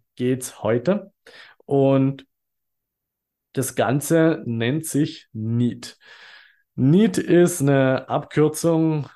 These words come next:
ähm, das steht für Non-Exercise Activity Thermogenesis. Ähm, ja, <laughs> ist ein bisschen kompliziert,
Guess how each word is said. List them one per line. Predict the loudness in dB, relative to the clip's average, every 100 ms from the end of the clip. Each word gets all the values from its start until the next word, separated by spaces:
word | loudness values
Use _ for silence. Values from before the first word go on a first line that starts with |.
| -14 -6
ähm, | -2 -2 -2 -4
das | -4 -6
steht | -4 0 0 -2
für | -10 -14 -6 -2 0 -2 -4
Non-Exercise | -8 -4 -2 -2 -4 -8 -8 -6 -2 2 2 0 -6 -16 -20 _
Activity | -10 -4 -2 2 2 2 2 2 0 -8 _ _
Thermogenesis. | -2 0 2 0 -2 0 0 2 0 0 -6 -18 _ _
Ähm, | -4 -2 0 0 -2 -4 -6 -14 _ _ _
ja, | -4 -2 -2 -6 -18 -10
<laughs> | -8 -8 _ -10 -2 -4 -4 -10 -12 -16 -18
ist | -12 -6 -2
ein | 0
bisschen | -2 -4 -2
kompliziert, | -2 -2 -4 -2 -2 -2